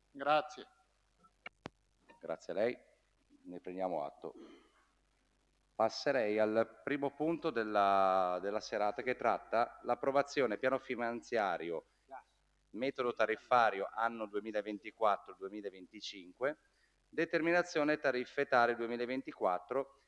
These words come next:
Speaker 2: e definizione delle scadenze per i pagamenti. Eh, in questo caso darei la parola all'assessore De Simone, so che c'è anche un ospite che è venuto un po' a spiegarci il tutto.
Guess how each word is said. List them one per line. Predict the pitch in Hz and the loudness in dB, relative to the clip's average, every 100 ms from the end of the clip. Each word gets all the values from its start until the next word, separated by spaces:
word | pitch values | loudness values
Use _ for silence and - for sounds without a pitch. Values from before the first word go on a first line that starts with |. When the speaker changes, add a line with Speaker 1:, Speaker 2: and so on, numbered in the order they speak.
| - | -4
Speaker 2:
e | 143 113 | 0 2
definizione | 135 - 175 175 - 123 123 135 | 0 -2 -6 -4 0 2 2 0
delle | 147 117 101 | 2 2 0
scadenze | - 165 131 101 87 120 | 0 0 2 0 -4 -8
per | - 107 | -4 -4
i | 107 | 0
pagamenti. | 101 101 95 85 85 98 95 _ _ _ _ _ | 0 0 -2 -4 -8 -10 -14 _ _ _ _ _
Eh, | - 107 107 107 107 | -6 -2 0 0 -2
in | 110 - | -4 -4
questo | 147 170 | -2 4
caso | 165 170 175 | 6 6 4
darei | 131 131 127 120 | 4 4 2 0
la | 120 117 117 113 | 2 2 2 2
parola | 120 120 113 | 2 2 2
all'assessore | 107 117 127 - 135 | 2 -2 -6 0 0
De | 123 127 | 2 -2
Simone, | 151 139 139 139 | 0 2 2 2
so | - 123 | 2 0
che | 110 | 0
c'è | - | -2
anche | 110 117 | -2 -2
un | 123 | 0
ospite | 120 117 - 120 120 - | 2 0 -4 -6 -6 -6
che | 98 | -6
è | 107 | -4
venuto | 101 101 113 | -4 -6 -6
un | 107 | 0
po' | 113 | 0
a | |
spiegarci | - 113 107 101 - - 110 - | 0 -2 0 0 0 -6 -10 -10
il | 117 107 | -12 -14
tutto. | - 82 - 90 | -16 -12 -4 -4